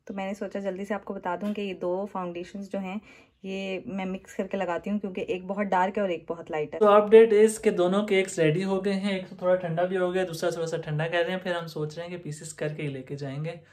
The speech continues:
Speaker 1: अब ये powder है जो कि बहुत ख़राब हो चुका है। मैंने ये product सारे बताए हुए हैं अपनी एक video में, अगर आप लोगों को प्रो-,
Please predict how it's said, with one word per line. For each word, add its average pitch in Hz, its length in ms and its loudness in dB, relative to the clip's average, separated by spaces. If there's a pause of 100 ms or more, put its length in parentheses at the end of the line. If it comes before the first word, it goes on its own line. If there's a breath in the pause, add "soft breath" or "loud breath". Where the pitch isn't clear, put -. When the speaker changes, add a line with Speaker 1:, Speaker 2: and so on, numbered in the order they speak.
(300 soft breath)
Speaker 1:
अब 202 120 -10
ये 247 100 0
powder 226 400 0
है 247 100 0
जो 220 100 -4
कि 220 100 -6
बहुत 202 240 -6
ख़राब 196 300 -4
हो 233 80 -4
चुका 226 240 -6
है। 226 160 -6 (420)
मैंने 294 180 -2
ये 311 160 -2
product 247 400 0
सारे 226 280 -4
बताए 190 360 -8
हुए 214 100 -8
हैं 202 100 -8
अपनी 185 280 -10
एक 165 140 -12
video 165 280 -8
में, 175 200 -14
अगर 190 280 -8
आप 185 200 -6
लोगों 208 120 -8
को 214 100 -12
प्रो-, 190 280 -4